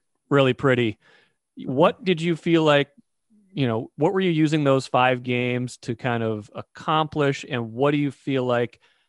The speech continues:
happened, you know, over the break and coming out of the break that has allowed you, by and large, to, to look and play,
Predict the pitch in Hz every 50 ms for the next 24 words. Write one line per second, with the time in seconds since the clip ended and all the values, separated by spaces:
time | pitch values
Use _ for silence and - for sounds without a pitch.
0 | _ _ _ _ _ _ - - 143 143 143 - - 147 135 127 131 127 139 -
1 | _ _ _ - 143 110 110 - _ _ - 170 170 151 165 143 139 127 135 135
2 | 135 131 131 - - 135 120 120 - - 151 147 160 151 135 131 139 139 127 123
3 | 110 - 117 117 117 113 - - 135 120 127 117 117 113 120 120 123 123 123 123
4 | 120 120 117 113 120 131 131 175 196 190 175 170 160 147 135 123 117 - - -
5 | 131 110 _ - 131 117 113 113 131 147 139 135 - - _ _ _ _ _ _
6 | _ _ _ _ - 135 120 113 - - - 147 143 139 131 127 123 120 120 117